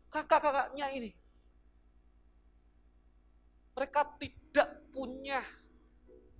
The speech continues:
tanda kutip, belas kasihan pada adiknya.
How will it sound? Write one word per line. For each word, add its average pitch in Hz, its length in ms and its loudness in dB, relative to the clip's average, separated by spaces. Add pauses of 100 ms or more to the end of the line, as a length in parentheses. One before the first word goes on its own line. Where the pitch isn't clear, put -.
(480)
tanda 185 200 6
kutip, - 280 0
belas 151 320 -4
kasihan 160 480 -2
pada 117 400 -2 (600)
adiknya. - 360 -20